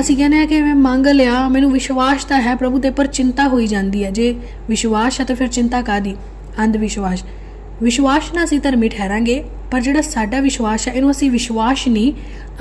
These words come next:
ਅੰਧ ਵਿਸ਼ਵਾਸ ਕਹਿੰਦੇ ਹਾਂ। ਅਰੇ ਖੁਦਾ ਦੇ ਵਿੱਚ ਅੰਧ ਵਿਸ਼ਵਾਸੀਆਂ ਦਾ ਕੋਈ ਅਧਿਕਾਰ ਨਹੀਂ। ਅੰਧ ਵਿਸ਼ਵਾਸੀ ਨਾ ਜਿਹੜੇ ਲੋਕ, ਉਹ ਪਰਾਈ ਕੌਮ ਹੀ ਅੱਜ ਵੀ, ਅੱਜ ਵੀ ਉਹ ਲੋਕ ਪਰਾਈ ਕੌਮ ਹੀ ਆ,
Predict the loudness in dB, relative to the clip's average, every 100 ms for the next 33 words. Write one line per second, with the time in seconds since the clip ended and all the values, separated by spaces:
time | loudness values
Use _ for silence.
0 | 4 4 4 2 -2 -2 -4 -4 -2 -4
1 | -6 -12 -16 -16 -16 -16 -14 -14 -2 2
2 | 2 4 2 2 2 0 0 4 4 4
3 | 2 -2 0 0 0 0 0 0 0 0
4 | 0 -2 -4 -8 -16 -16 -14 0 4 4
5 | 4 4 2 0 0 0 2 4 4 2
6 | 2 2 4 2 -2 -4 -2 2 2 4
7 | 4 4 2 4 4 4 4 2 -2 -4
8 | -6 -14 -16 -16 -16 -16 -16 -14 -10 0
9 | 2 4 2 4 4 2 0 -6 -2 2
10 | 2 2 2 2 2 4 4 4 0